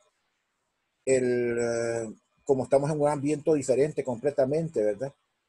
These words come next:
Todos tenemos un ambiente familiar y todo. Eh, yo c-, creo que es conveniente una hora en la noche que ustedes puedan tener una concentración mejor. Entonces estamos pensando de repente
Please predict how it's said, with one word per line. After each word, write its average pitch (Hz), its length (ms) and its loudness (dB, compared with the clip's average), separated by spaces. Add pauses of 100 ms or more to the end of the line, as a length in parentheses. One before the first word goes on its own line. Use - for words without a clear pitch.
Todos 135 240 6
tenemos 143 320 -2
un 147 80 -2
ambiente 139 340 -2
familiar 131 680 6
y 120 100 -6
todo. 139 460 4 (600)
Eh, 120 500 -2
yo 120 60 0
c-, - 460 -12
creo 151 200 4
que 139 180 6 (140)
es 135 120 -10
conveniente 139 340 -2
una 147 160 2
hora 143 140 4
en 151 80 0
la 127 100 6
noche 143 380 2
que 127 80 -8
ustedes 139 280 0
puedan 143 220 4
tener 135 140 -4
una 143 140 0
concentración 127 640 -2
mejor. 143 400 2 (1000)
Entonces 143 200 -2
estamos 139 280 -2
pensando 139 640 -2
de 139 80 2
repente 143 720 0